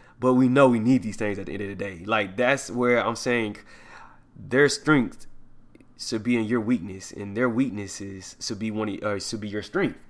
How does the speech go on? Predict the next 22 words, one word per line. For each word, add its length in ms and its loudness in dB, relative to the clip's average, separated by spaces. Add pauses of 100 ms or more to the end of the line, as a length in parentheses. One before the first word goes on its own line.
(920)
It's 120 2
just, 280 0 (1000)
it's 100 -4
just 260 2
how 240 0
things, 400 4 (120)
uh, 180 -8
natural 400 4
order, 320 2
the 100 -10
oper-, 400 0
uh, 100 -6
natural 420 -2
operations 560 -2
of 80 -14
things. 300 -12
You 60 -6
know, 120 2
like, 180 -2
where 120 -4
people 240 -4
say 380 -2